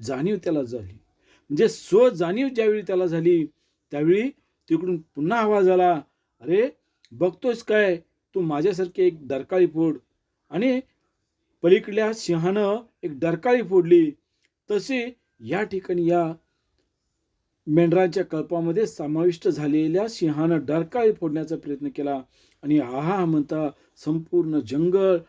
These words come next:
त्या डरकाळीनं निनादून गेलं. सिंहाची डरकाळी ऐकताच सगळे प्राणी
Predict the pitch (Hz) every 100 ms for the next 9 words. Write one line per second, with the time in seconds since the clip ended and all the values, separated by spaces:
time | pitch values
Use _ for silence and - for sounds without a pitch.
0 | _ 156 120 160 165 185 175 165 165 165
1 | 151 139 143 147 120 120 113 92 _ _
2 | _ _ _ _ _ _ _ _ _ _
3 | _ _ _ _ _ _ _ _ _ _
4 | _ _ - 202 214 254 254 202 208 202
5 | 262 240 214 214 254 262 254 202 220 214
6 | 196 170 226 247 240